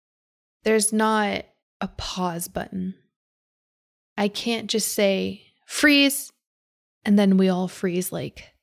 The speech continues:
Zach Morris in Saved by the Bell. It doesn't work that way. I have to surrender,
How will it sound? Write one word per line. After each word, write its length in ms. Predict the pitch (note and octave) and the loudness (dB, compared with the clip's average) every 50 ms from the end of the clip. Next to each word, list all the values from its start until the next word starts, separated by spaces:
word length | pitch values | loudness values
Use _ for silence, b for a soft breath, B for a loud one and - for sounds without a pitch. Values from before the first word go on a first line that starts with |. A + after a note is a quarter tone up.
| _ _ _ _ _ _ _ - | _ _ _ _ _ _ _ -10
Zach 400 | F#3 F#3 G3 F3 F3 E3+ - - | -6 -2 -2 -2 -2 -4 -6 -6
Morris 800 | F#3 E3+ E3+ E3+ - - - - - - - - - - - _ _ _ _ _ _ _ _ _ _ | -6 -6 -6 -6 -10 -10 -12 -12 -10 -8 -8 -8 -10 -12 -14 _ _ _ _ _ _ _ _ _ _
in 120 | - G3 F#3 | -4 -4 -4
Saved 280 | - - F#3 F3+ F3 | -2 -4 -4 -4 -4
by 160 | F3+ F3 F3 F3 | -4 -4 -6 -4
the 100 | F3 F3+ | -4 -4
Bell. 420 | F3+ F3 E3+ F3 F#3 G3 G3+ _ _ _ _ _ _ _ _ _ _ _ _ _ _ - | -6 -6 -6 -6 -10 -12 -14 _ _ _ _ _ _ _ _ _ _ _ _ _ _ -12
It 100 | G#3+ - | -10 -6
doesn't 400 | - A3+ A#3+ - - C4 - G#3 | -6 -6 -6 -6 -8 -6 -2 0
work 280 | G3 F#3+ G#3 G#3 - - | 0 0 0 -2 -6 -10
that 260 | F#3+ G3 F#3+ - - | -12 -12 -12 -16 -16
way. 360 | - G#3 G#3 G#3 G3 - _ _ _ _ _ _ _ _ _ _ _ _ _ _ _ _ _ _ _ _ _ _ _ _ _ _ - | -16 -16 -14 -14 -16 -16 _ _ _ _ _ _ _ _ _ _ _ _ _ _ _ _ _ _ _ _ _ _ _ _ _ _ -4
I 80 | G3 F#3+ | -2 -2
have 320 | F#3 G3+ A#3+ C#4 D4 - | 0 0 -2 -4 -6 -6
to 100 | - E4 | -6 -4
surrender, 840 | - - - B3+ G#3 F3+ F3 F3+ F3 E3+ F3+ F3+ F#3+ F#3+ G3 G3 G3 | -4 -2 0 0 0 2 0 0 0 -2 -4 -4 -6 -6 -6 -8 -10